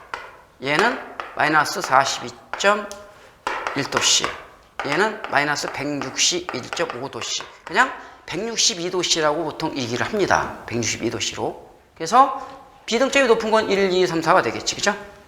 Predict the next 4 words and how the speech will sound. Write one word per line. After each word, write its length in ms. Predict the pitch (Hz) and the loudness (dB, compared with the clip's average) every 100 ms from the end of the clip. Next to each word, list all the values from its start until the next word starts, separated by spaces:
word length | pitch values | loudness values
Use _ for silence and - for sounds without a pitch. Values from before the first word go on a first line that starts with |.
| - - | -20 -14
점점. 440 | 123 117 160 226 - _ _ _ _ | -8 -6 -6 -8 -18 _ _ _ _
B점이 680 | - 269 - 285 269 277 269 - | -4 -2 0 4 4 2 -8 -6
낮은 440 | 143 147 247 269 | -6 -4 -4 -2
것은, 340 | 226 175 120 | -2 -2 -4